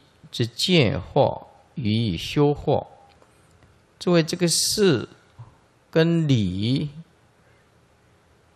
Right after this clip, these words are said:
就是所谓先天性的习性，事就说，啊，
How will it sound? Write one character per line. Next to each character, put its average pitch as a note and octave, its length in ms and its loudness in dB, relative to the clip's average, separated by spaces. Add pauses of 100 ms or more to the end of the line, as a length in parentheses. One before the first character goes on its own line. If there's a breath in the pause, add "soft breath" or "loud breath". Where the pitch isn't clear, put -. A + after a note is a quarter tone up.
(1400)
就 - 120 -2
是 A#2 160 0
所 G#2 220 -2
谓 A2 240 0 (220)
先 - 520 0
天 E3+ 280 -2
性 D#3 240 -4
的 - 100 -4
习 - 260 -4
性， D#3 360 -4 (680 soft breath)
事 C#3 540 0
就 G2 140 -6
说， A2 280 -4 (680 soft breath)
啊， F2 480 0